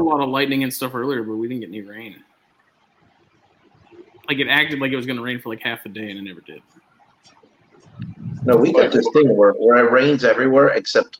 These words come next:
Speaker 2: where we're at. Literally on, like, I'm, like, quarter mile from I seventy-five.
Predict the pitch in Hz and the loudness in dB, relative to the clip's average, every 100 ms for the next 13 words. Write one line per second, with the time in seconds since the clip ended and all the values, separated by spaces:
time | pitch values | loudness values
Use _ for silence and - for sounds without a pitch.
0 | _ 107 107 101 101 85 - _ _ _ | _ 4 4 6 4 0 -6 _ _ _
1 | 117 139 147 147 135 131 - 120 110 - | 2 4 8 6 6 0 -2 -2 -4 -6
2 | 104 104 - 107 113 113 104 104 - - | -2 -2 -2 -2 -2 2 4 4 0 -12
3 | _ _ _ _ _ - 143 135 127 117 | _ _ _ _ _ 0 4 4 4 2
4 | 107 110 107 104 101 101 92 85 78 | 2 2 0 0 -2 -2 0 0 0